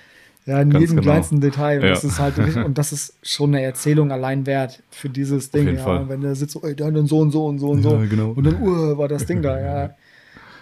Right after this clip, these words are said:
Speaker 1: Das finde ich halt, ist die schönste Bedeutung eigentlich für ein Tattoo, weil
Speaker 2: Total, ja.
Speaker 1: ne, wenn ein Tattoo, sagen wir, drei, vier, fünf Stunden dauert
Speaker 2: Oh.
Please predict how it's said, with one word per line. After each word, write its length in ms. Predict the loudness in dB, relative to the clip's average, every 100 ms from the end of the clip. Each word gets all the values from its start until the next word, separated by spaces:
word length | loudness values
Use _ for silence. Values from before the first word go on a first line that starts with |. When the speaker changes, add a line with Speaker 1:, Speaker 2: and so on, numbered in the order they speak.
| _
Speaker 1:
Das 340 | -6 -6 -14 -16 -20 -20 -20
finde 300 | -14 -2 -2
ich 100 | 0
halt, 120 | -2 -2
ist 140 | -4
die 60 | -4
schönste 340 | -2 0 -2
Bedeutung 460 | -4 -2 -2 -2 -4
eigentlich 260 | -4 -6
für 140 | -6 -6
ein 80 |
Tattoo, 300 | -6 -8 -8 -8
weil 200 | -6 -4
Speaker 2:
Total, 420 | -4 -4 -4 -2
ja. 260 | -4 -4 -8 _
Speaker 1:
ne, 360 | -6 0 0 -2 -12
wenn 180 | -2 0
ein 40 | 0
Tattoo, 220 | -2 0
sagen 260 | 2 4 6
wir, 220 | 6 4 -4 -16 -18 -20 -4
drei, 220 | 0 0
vier, 180 | -2 -4
fünf 220 | -2 -6
Stunden 300 | -2 0 2
dauert 340 | 2 0 -2 -8 -20 _
Speaker 2:
Oh. 180 | -4